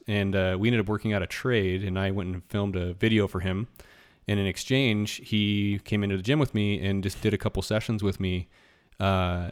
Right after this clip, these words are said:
to try to help me fix some of my movement dysfunction. Um, at that point, you know, I was, I was, had lost quite a bit of weight, but I still had, I had chronic back pain. I woke up every morning in incredible back pain. And, uh, for my entire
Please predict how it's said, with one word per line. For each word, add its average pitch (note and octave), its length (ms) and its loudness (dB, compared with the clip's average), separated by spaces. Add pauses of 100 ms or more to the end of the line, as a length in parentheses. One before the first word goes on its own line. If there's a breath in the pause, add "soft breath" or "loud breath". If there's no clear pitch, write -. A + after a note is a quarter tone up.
to - 100 -2
try G#2+ 180 2
to G2 60 4
help A2 240 0
me F#2+ 340 0 (260)
fix - 340 0
some G#2+ 160 0
of G2+ 80 0
my F#2+ 420 0 (640 soft breath)
movement A2 400 4
dysfunction. F2 560 -6 (500 soft breath)
Um, F2 540 -4
at G2+ 120 -2
that G#2+ 160 4
point, G#2+ 380 2
you G2 80 0
know, G2 140 2
I F#2+ 100 2
was, F#2 400 -2
I F#2 60 -4
was, F#2 320 -6 (140)
had G2+ 140 -2
lost G2+ 320 2
quite G2+ 180 0
a F#2+ 40 0
bit F#2+ 100 2
of F#2 60 0
weight, A2+ 280 6
but G2+ 100 0
I F2+ 80 -2
still A2+ 240 2
had, F#2 240 0 (140)
I F#2 40 -4
had E2+ 160 -8
chronic G#2+ 420 0
back F2 260 -2
pain. F2+ 200 -2
I F2+ 60 -2
woke G2 200 2
up G2 120 -4
every A2 260 2
morning G2 320 2
in F#2 80 -2
incredible G2 500 0
back E2+ 260 -2
pain. E2 300 -4 (520 loud breath)
And, F#2 580 2 (200)
uh, F2+ 420 -2 (100)
for G#2+ 200 2
my G2+ 200 2 (320)
entire G2 720 0